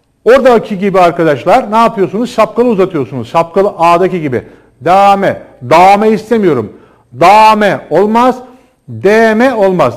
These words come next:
Tam ortası. Dame. Tatlı bir şekilde kalınlaştırıyorsun. Ra harfi kalın. Bu da direkt aynen okuyoruz. Rame şeklinde. Geçtik arkadaşlar.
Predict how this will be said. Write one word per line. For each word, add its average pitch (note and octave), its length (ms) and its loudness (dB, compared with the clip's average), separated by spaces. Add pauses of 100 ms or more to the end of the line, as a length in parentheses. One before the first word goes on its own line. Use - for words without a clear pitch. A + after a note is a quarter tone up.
(160)
Tam D#4 140 0
ortası. D#3+ 460 -2 (400)
Dame. G#3+ 600 0 (160)
Tatlı A3 300 -2
bir A3 60 -2
şekilde G#3+ 300 -4
kalınlaştırıyorsun. E3+ 760 -2 (460)
Ra A#3+ 260 4
harfi A#3+ 260 0
kalın. B3 380 2 (340)
Bu F3+ 80 -4
da F#3+ 120 -2
direkt G3 280 -2
aynen F3+ 280 -2
okuyoruz. D3+ 420 -6 (320)
Rame F3 720 2
şeklinde. A#2 480 -10 (360)
Geçtik A#3 300 0
arkadaşlar. D3 560 0